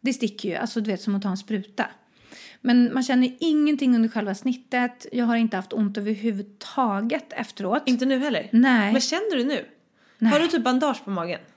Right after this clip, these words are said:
Speaker 1: Ja, jag har liksom ett, ehm, de har ju sytt, de syr ju på insidan och sen syr de ihop huden.
Speaker 2: Mm.
Speaker 1: Eh, och sen sätter de, och det är sån här, ehm, stygn som försvinner av sig själv. Man behöver inte gå
Speaker 2: Ja.
Speaker 1: och plocka bort dem. Och sen
Speaker 2: Skönt.
Speaker 1: sitter det tejpbitar över.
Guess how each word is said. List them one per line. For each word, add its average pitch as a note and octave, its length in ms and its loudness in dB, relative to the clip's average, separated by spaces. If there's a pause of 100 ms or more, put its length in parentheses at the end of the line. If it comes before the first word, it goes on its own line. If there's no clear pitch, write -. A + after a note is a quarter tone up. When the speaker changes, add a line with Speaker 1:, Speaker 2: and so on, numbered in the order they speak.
(320)
Speaker 1:
Ja, D#4+ 380 2
jag E4 120 0
har F4 160 0
liksom B3+ 360 0
ett, A#3+ 260 -4
ehm, G#3+ 320 0 (140)
de C#4 160 -2
har D4+ 60 0
ju D#4+ 60 -2
sytt, - 460 -8 (120)
de C#4+ 120 -4
syr F4 180 -6
ju E4+ 100 -4
på - 100 -10
insidan C#4+ 640 -2
och E4 80 -10
sen C#4+ 140 -2
syr C4+ 200 -6
de B3 160 2
ihop A3 320 0
huden. G#3 280 -4 (200)
Speaker 2:
Mm. G3 300 -4 (260)
Speaker 1:
Eh, A#3 380 2
och C4+ 80 -2
sen C#4+ 180 0
sätter D4 300 -4
de, B3+ 380 4
och - 60 -2
det C4 60 0
är - 20 0
sån C4+ 140 -4
här, A3 280 0 (100)
ehm, G3 720 -2 (200)
stygn B3+ 360 2
som G#3+ 160 -4
försvinner G3+ 360 -2
av F3+ 40 -6
sig F#3+ 140 -8
själv. F#3 260 -4
Man G#3+ 120 -4
behöver A#3 100 -2
inte A3+ 120 -2
gå G3 60 0
Speaker 2:
Ja. F3 40 -2
Speaker 1:
och - 40 -6
plocka G#3 200 -4
bort - 240 -10
dem. - 260 -8 (380)
Och B3 80 -8
sen D4 100 0
Speaker 2:
Skönt. - 40 -2
Speaker 1:
sitter B3 220 -2
det C4 60 -2
tejpbitar A#3+ 540 -4
över. G3 280 -2